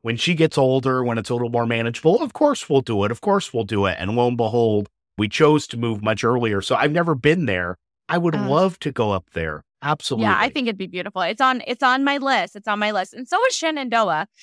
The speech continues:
Speaker 2: which has, like, Skyline Drive.
Speaker 1: Mm-hmm.
Speaker 2: Pretty feasible for me to get to, too. And I, I think that would be a really great introduction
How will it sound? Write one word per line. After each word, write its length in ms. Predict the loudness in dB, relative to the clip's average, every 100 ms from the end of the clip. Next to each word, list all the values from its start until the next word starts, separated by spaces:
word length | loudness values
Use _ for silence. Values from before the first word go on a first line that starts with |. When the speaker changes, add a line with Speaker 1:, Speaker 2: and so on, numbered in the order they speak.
| -14 -6
Speaker 2:
which 280 | -4 -4 -4
has, 360 | 2 2 0
like, 160 | -6 -10
Skyline 580 | -6 -2 0 0 -4 -4
Drive. 640 | 0 2 4 2 0 -2
Speaker 1:
Mm-hmm. 320 | -6 _ _
Speaker 2:
Pretty 180 | -2 -2
feasible 400 | 0 -2 -2 -2
for 120 | -2 -6
me 120 | -8
to 80 | -6
get 160 | -8
to, 140 | -8 -10
too. 260 | -8 -6
And 100 | -4 -2
I, 60 | -2
I 60 |
think 180 | -4 -4
that 120 | -2
would 140 | -2 -6
be 300 | -6 -6 -4
a 80 | -6
really 260 | -8 -10
great 240 | -10 -10 -10
introduction 1040 | -12 -14 -16 -10 -4 -4 -4 -4 -2 -4